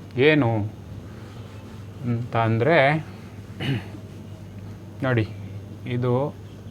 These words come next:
ಧ್ರುವ ನಕ್ಷತ್ರ ಅಂತೇಳಿ ಹೇಳ್ದೆ. ಈ ನಕ್ಷತ್ರದ ಸುತ್ತ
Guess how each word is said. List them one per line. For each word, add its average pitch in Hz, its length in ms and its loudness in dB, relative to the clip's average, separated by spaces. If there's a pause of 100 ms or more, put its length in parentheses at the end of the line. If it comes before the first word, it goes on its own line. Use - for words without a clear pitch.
(600)
ಧ್ರುವ 123 240 2
ನಕ್ಷತ್ರ 120 540 -2
ಅಂತೇಳಿ 113 640 0 (200)
ಹೇಳ್ದೆ. 113 540 0 (960)
ಈ 131 80 4
ನಕ್ಷತ್ರದ 139 1200 6
ಸುತ್ತ - 420 -2